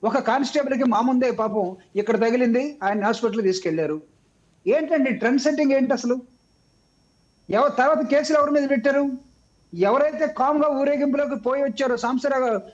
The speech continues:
మీరు కూడా వినండి, నేను ప్రత్యక్ష సాక్షిగా నేను చెప్తున్నాను. ఎవరైతే ఊరేగింపులో కామ్గా జగన్మోహన్ రెడ్డి గారితో వెళ్ళి యార్డు దాకా వెళ్ళి మళ్ళీ హెలికాప్టర్ దాకా వచ్చారో వాళ్ళ మీద కేసులు పెట్టారండి. పోలీస్ కానిస్టేబుల్ని ఏ రాయి తగిలిందో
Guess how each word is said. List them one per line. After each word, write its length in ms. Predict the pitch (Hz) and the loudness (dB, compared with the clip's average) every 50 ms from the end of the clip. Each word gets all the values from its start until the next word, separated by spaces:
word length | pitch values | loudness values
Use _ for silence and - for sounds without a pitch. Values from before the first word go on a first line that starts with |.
| _ - | _ -4
మీరు 160 | 208 254 285 | -2 -2 0
కూడా 140 | 277 285 277 | 0 -2 -2
వినండి, 340 | 247 247 285 302 269 240 208 | 0 0 0 0 0 0 0
నేను 200 | 208 208 208 185 | 0 -2 -2 -2
ప్రత్యక్ష 340 | 196 214 202 - 277 - - | -4 -4 -4 -4 -6 -4 -2
సాక్షిగా 300 | 254 269 254 254 302 294 | -4 -4 -4 -4 -4 -2
నేను 160 | 262 262 247 | -2 0 -2
చెప్తున్నాను. 460 | 240 - - 254 233 214 170 151 - - - - - - - | -2 -2 -2 -2 -2 -2 -2 -4 -6 -12 -20 -20 -14 -4 -2
ఎవరైతే 460 | 180 208 240 277 294 294 285 294 302 | 0 2 2 2 2 0 0 0 -2
ఊరేగింపులో 640 | 277 240 247 269 277 285 277 277 269 233 269 277 262 | 0 0 0 0 0 0 2 0 0 0 -2 -4 -4
కామ్గా 440 | - - 226 226 254 262 269 277 247 | -4 -2 -2 -2 0 0 0 0 0
జగన్మోహన్ 500 | 208 220 226 277 262 277 277 269 262 254 | 0 0 0 0 0 0 0 0 0 0
రెడ్డి 160 | 262 240 254 | 0 0 0
గారితో 260 | 262 254 240 - 247 | -2 -2 -2 -2 -2
వెళ్ళి 600 | 226 240 220 208 220 262 277 277 226 - - - - _ - | -2 0 -2 0 0 0 0 0 -2 -2 -4 -8 -18 _ -4
యార్డు 300 | 165 185 202 254 247 262 | -2 -2 0 0 -2 -2
దాకా 180 | 269 277 269 226 | -2 -2 -2 -2
వెళ్ళి 240 | 269 254 262 277 269 | -4 -2 -2 -2 0
మళ్ళీ 240 | 240 240 247 240 | 0 -2 -2 -2
హెలికాప్టర్ 420 | 220 240 254 269 269 269 247 254 233 | -2 -2 -2 -2 -2 -2 -2 -2 -2
దాకా 160 | 247 247 233 | -2 0 0
వచ్చారో 500 | 233 - 220 208 190 202 226 277 294 - - _ - 165 | -2 0 0 0 0 2 0 0 -2 -6 -12 _ -6 -4
వాళ్ళ 280 | 185 208 247 254 277 262 | -2 0 0 -2 -2 0
మీద 140 | 277 285 | 0 0
కేసులు 340 | 294 233 262 262 214 254 240 | 0 0 0 0 0 2 0
పెట్టారండి. 520 | 226 208 214 220 202 196 190 196 202 202 - _ _ _ _ _ _ _ _ _ _ _ _ _ _ _ _ _ _ _ _ _ - | 0 0 0 0 0 0 0 -2 -4 -4 -6 _ _ _ _ _ _ _ _ _ _ _ _ _ _ _ _ _ _ _ _ _ -2
పోలీస్ 320 | 214 285 302 320 - - - - | -2 -2 -2 -4 -10 -10 -4 -2
కానిస్టేబుల్ని 580 | 269 302 330 254 - 320 302 302 302 294 294 254 240 | 0 0 0 0 0 0 2 2 2 2 2 2 2
ఏ 80 | 262 | 2
రాయి 340 | 285 285 285 294 294 294 294 | 2 0 0 0 -2 -2 -2
తగిలిందో 760 | 247 277 269 285 285 269 277 285 269 226 214 226 - - - | -2 -2 -2 -2 -2 -2 -2 -2 -2 -2 0 -2 -2 -4 -8